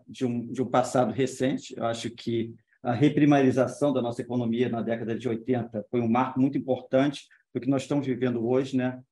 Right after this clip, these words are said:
né, toda a questão política, econômica, o que nós passamos na pandemia, como o mundo todo passou, mas em especial na nossa região, né, o avanço do agronegócio,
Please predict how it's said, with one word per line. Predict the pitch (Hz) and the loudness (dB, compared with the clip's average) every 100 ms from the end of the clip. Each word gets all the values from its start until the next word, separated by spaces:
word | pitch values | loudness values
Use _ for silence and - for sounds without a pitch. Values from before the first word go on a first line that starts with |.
| _ _ | _ _
né, | 113 117 - | -12 -12 -4
toda | 151 | -2
a | 135 | 0
questão | 135 - 135 | -4 -4 -4
política, | 131 120 135 - | -2 0 -2 -2
econômica, | 117 110 117 120 127 113 110 | -8 -6 -2 0 0 -2 -6
o | |
que | 120 | -2
nós | 123 127 - | 0 0 0
passamos | 135 123 - 139 123 | -2 -2 -2 0 0
na | |
pandemia, | 123 127 120 117 117 110 | 0 0 0 -2 -2 -4
como | 117 117 | -4 -2
o | |
mundo | 117 117 | 0 -2
todo | 113 117 | -4 -6
passou, | 113 123 - 123 101 - _ _ _ | -2 -4 -4 -6 -6 -10 _ _ _
mas | 120 123 | -2 -2
em | |
especial | 120 - 151 139 | 0 0 0 2
na | 131 | 2
nossa | 131 131 | 2 2
região, | 123 120 113 113 104 - _ _ - | 0 0 0 -2 -4 -8 _ _ -4
né, | 123 123 131 | 0 0 4
o | |
avanço | 127 127 135 160 165 127 | 2 2 2 2 2 0
do | |
agronegócio, | 135 131 135 123 104 110 107 - - | 0 2 2 0 -2 -6 -6 -10 -20